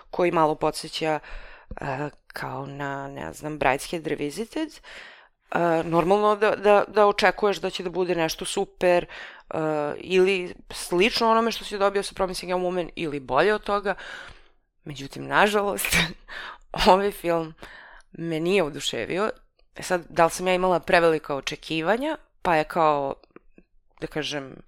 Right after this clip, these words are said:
mm, ispod te crte završio, ali, e, čini mi se,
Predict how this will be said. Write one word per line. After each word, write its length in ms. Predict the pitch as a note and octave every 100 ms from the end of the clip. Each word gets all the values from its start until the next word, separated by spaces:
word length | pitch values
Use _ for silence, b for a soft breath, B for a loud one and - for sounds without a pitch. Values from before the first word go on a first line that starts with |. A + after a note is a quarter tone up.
| B B B B B _ -
mm, 300 | - - - - - - -
ispod 580 | - G#3 G#3 - F#3 -
te 140 | E3+
crte 480 | - E3 D3+ C#3+ C#3
završio, 640 | D#3+ D#3 D3+ - A#3 B3 -
ali, 920 | - F3 F3 F3 E3+ F3+ F3+ F3 F3
e, 60 | D#3 B B B B B _ - D#3 D#3+ D#3+
čini 280 | - E3+ F3+
mi 120 | G3
se, 400 | F3 - F#3 F3